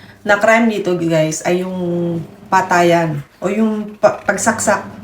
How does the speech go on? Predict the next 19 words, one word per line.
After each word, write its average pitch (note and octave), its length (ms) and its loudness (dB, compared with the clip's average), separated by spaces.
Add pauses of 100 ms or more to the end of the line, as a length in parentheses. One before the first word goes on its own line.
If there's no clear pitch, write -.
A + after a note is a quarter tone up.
(840)
Bakit D4 380 2
nga D#4+ 100 6
ba, B3+ 140 2
guys, G3+ 480 4
ang G3+ 160 0
mga G3 160 -2
Hapon F3+ 400 0
ay, F3 320 2
ah, D#3+ 400 0 (160)
ga-, E3+ 320 0
ah, D#3+ 560 0
laging F3+ 480 0
saksak - 640 -2 (300)
lang F3+ 240 2
lagi E3 320 2
ang F3 280 -2
ginagawa E3 480 0
nilang, D#3+ 360 0
ah, D3+ 240 -4